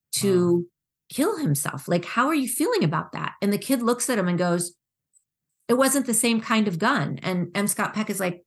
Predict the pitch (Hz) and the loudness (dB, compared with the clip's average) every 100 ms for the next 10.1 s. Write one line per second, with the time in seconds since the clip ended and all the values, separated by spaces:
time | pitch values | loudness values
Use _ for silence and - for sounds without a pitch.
0 | - 196 196 202 185 - - 233 240 214 | -8 -4 0 0 -2 -10 -6 -4 -2 -2
1 | 285 320 247 185 180 151 165 - 190 185 | 2 4 4 0 0 0 0 0 -2 2
2 | 208 190 185 - 220 262 - 151 143 - | 2 2 0 0 2 2 2 0 -2 -8
3 | _ _ _ _ - 220 226 240 196 - | _ _ _ _ 0 0 2 -2 0 2
4 | 214 196 - 214 202 233 247 392 - 220 | 4 2 2 0 2 2 2 -2 -2 -2
5 | - 202 185 180 - 185 185 180 147 147 | 0 0 -2 -6 -6 -2 0 0 -2 -2
6 | 143 139 151 - _ _ _ _ _ 190 | -6 -4 -6 -10 _ _ _ _ _ -2
7 | - 170 160 180 180 160 143 135 123 - | 0 0 2 4 2 2 0 0 -4 -6
8 | 135 _ _ _ _ _ _ _ _ - | -10 _ _ _ _ _ _ _ _ -10
9 | 135 135 113 - - - 127 117 110 113 | -10 -10 -14 -14 -14 -12 -10 -10 -12 -14
10 | - | -18